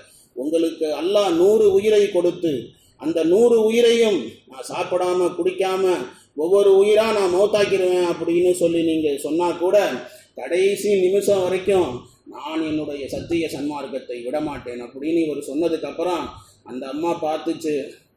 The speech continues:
"அட என்னடா இது, நம்ம இவ்வளோ மூச்சு போட்டு ஒன்றும் வேலைக்கு ஆக மாட்டேங்குது,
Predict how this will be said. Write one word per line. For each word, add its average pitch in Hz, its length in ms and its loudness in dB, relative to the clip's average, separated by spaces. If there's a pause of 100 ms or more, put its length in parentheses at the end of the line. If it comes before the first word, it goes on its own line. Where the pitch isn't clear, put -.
(100)
"அட 127 240 -10
என்னடா 151 400 -6
இது, 160 380 -2
நம்ம 135 220 -6
இவ்வளோ 156 320 -2
மூச்சு 165 360 -4
போட்டு 156 220 -2
ஒன்றும் 156 260 -2
வேலைக்கு 156 360 -2
ஆக 151 100 -4
மாட்டேங்குது, 139 460 -8